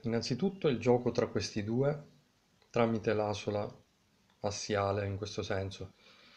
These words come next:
Dopo si avvicina tramite queste asole ricavate nel, nel diametro che consentono la rotazione, eh, sollevando questa bielletta finché raggiungiamo il gioco ottimale,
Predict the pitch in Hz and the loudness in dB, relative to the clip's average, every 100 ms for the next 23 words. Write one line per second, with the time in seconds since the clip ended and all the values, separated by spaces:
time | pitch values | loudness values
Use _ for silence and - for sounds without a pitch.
0 | - - 131 175 175 190 151 - 113 117 | -16 4 8 8 8 2 4 2 2 0
1 | 117 127 107 98 98 120 113 101 98 101 | -2 0 0 0 0 2 2 0 -2 -4
2 | - - _ _ 104 - 110 107 110 98 | -4 -16 _ _ -6 -2 2 4 4 2
3 | 107 101 104 110 110 107 101 101 98 107 | -2 -2 -2 2 2 2 0 -2 -4 -6
4 | - - - - - - _ - 104 101 | -12 -18 -20 -20 -20 -20 _ -6 -4 0
5 | 110 104 101 101 143 - - _ _ _ | 2 2 0 2 2 2 -4 _ _ _
6 | - - 110 101 117 107 101 110 107 147 | -14 -8 -6 0 0 0 0 0 0 -2
7 | - 165 180 190 - - _ _ _ _ | 2 4 4 2 -2 -16 _ _ _ _
8 | - - - 107 - - 131 131 127 123 | -20 -16 -6 -4 -4 -2 2 4 6 4
9 | 110 104 98 - 110 - 98 120 147 147 | 2 0 0 0 0 0 0 2 4 4
10 | 160 - 175 - - _ _ - - 139 | 2 -2 -4 -4 -12 _ _ -8 -2 0
11 | 127 139 147 - - _ _ - - 117 | 4 2 2 -4 -20 _ _ -20 0 2
12 | 113 120 123 120 113 113 110 117 110 107 | 4 4 6 6 4 2 4 4 4 -2
13 | - 127 110 110 110 98 | 0 0 2 2 0 -2